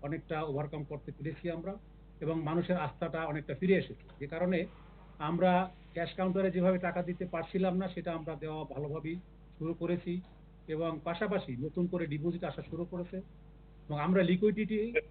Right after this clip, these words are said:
ক্রাইসিস থেকে আমরা অনেকটা ওভারকাম করতে সক্ষম হয়েছি। তাছাড়া আমরা আমাদের যে রিকভারি, আমাদের যে লোন রিকভারির দিকে তো আমরা গুরুত্ব দিয়েছি এবং আমরা সেখানেও আমরা ভালো আমাদের আদায় এখন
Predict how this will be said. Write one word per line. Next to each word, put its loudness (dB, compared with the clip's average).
ক্রাইসিস 4
থেকে 0
আমরা 6
অনেকটা 2
ওভারকাম 0
করতে -8
সক্ষম -4
হয়েছি। -6
তাছাড়া 6
আমরা 6
আমাদের 2
যে 8
রিকভারি, 6
আমাদের -4
যে 2
লোন 4
রিকভারির 2
দিকে -4
তো -4
আমরা 0
গুরুত্ব -4
দিয়েছি 2
এবং 2
আমরা 4
সেখানেও 6
আমরা 4
ভালো 0
আমাদের 0
আদায় 2
এখন -6